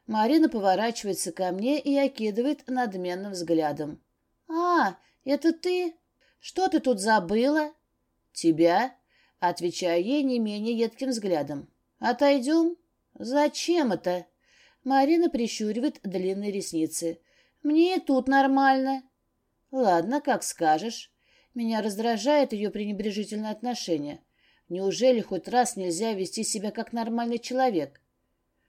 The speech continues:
"Что за дела у вас с Артемом?" Понижаю голос, чтобы только она могла меня слышать. "Ты про какие дела?" Во взгляде Марины мелькает удивление.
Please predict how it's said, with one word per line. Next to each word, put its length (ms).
"Что 360
за 120
дела 440
у 20
вас 180
с 100
Артемом?" 600
Понижаю 540
голос, 420
чтобы 340
только 440
она 320
могла 400
меня 280
слышать. 560
"Ты 120
про 160
какие 520
дела?" 540
Во 200
взгляде 420
Марины 580
мелькает 500
удивление. 640